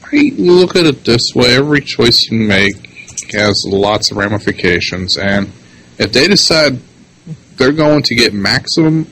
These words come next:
enjoyment out of their life by wandering through woods, yeah, there's probably some trade-offs, but that don't sound too bad. I've thought about it once or twice.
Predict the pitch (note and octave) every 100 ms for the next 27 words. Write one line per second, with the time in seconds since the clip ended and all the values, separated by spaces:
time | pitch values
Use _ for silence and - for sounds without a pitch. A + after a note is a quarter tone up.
0 | - A2 G2+ G2 B2 - A#2 B2 A2+ A#2+
1 | B2 F2 G#2+ B2 - - - _ - -
2 | - - G2+ F#2+ G2 A#2+ D3 D3+ B2+ C3
3 | E3 C#3 F2 A#2 - - - - - -
4 | - - - - - - - - C4+ C4+
5 | - A#3+ B3 B3 - A#3+ - B2 G#2+ G#2+
6 | F#3 - - G#3 A3+ - - - - _
7 | _ _ _ - - - _ _ - G#3
8 | B3+ B3 B3+ C4 - C4+ A#3 C4+ C4+ -
9 | - _ _ _ _ - - E2+ E3+ C#3
10 | A#2 G#2 E2+ F#2+ F2+ - - - D3 -